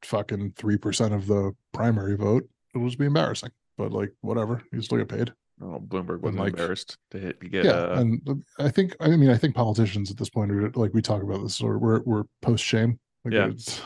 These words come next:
Speaker 1: <laughs> you know.
Speaker 2: Yeah.
Speaker 1: Yeah. Bl-, Bloomberg, the, the calculus for Bloomberg is just hilarious because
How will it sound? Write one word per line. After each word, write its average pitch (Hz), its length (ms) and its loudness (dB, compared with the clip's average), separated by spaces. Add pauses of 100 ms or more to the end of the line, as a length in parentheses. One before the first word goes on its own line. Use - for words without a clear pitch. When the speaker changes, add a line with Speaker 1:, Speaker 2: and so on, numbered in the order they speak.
Speaker 1:
<laughs> - 140 -16
you 135 360 -4
know. 110 160 -6 (280)
Speaker 2:
Yeah. 151 240 2 (220)
Speaker 1:
Yeah. 127 100 2 (280)
Bl-, 131 180 -2
Bloomberg, 135 560 8 (200)
the, 135 140 4
the 131 180 6
calculus 151 520 4
for 110 140 0
Bloomberg 101 420 2
is 95 120 -6
just 107 140 -6
hilarious 107 480 -2
because 104 520 2